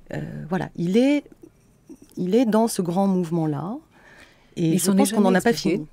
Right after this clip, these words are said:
Speaker 2: Et il s'en est jamais
Speaker 1: Il
Speaker 2: expliqué.
Speaker 1: s'en est très peu expliqué. Il s'en est expliqué dans une longue lettre qu'il adresse à ses amis, euh, résistants, et pour préparer aussi, hein,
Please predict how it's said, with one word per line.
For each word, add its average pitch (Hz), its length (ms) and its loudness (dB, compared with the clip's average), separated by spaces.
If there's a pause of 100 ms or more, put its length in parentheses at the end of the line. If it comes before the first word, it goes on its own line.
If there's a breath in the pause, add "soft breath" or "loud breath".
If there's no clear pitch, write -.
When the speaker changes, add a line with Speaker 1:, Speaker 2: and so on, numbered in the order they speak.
Speaker 2:
Et 175 80 -2
il 175 80 2
s'en 160 180 -6
est 156 80 -4
jamais 156 160 -4
Speaker 1:
Il 147 40 -8
Speaker 2:
expliqué. 214 220 -6
Speaker 1:
s'en 262 140 2
est 262 100 0
très - 160 -4
peu - 140 -8
expliqué. - 460 -8
Il - 120 -8
s'en 220 200 -2
est 233 140 -4
expliqué - 440 -8
dans 208 140 -4
une 170 320 -4
longue 226 240 0
lettre 226 260 -2
qu'il 175 180 -10
adresse 165 380 -10
à 160 60 -10
ses 147 240 -10
amis, 156 440 -2
euh, 131 60 -10 (640 loud breath)
résistants, 180 720 -2
et 139 160 -4 (240)
pour 139 100 -8
préparer 175 540 -2
aussi, 139 340 -8
hein, 143 200 -8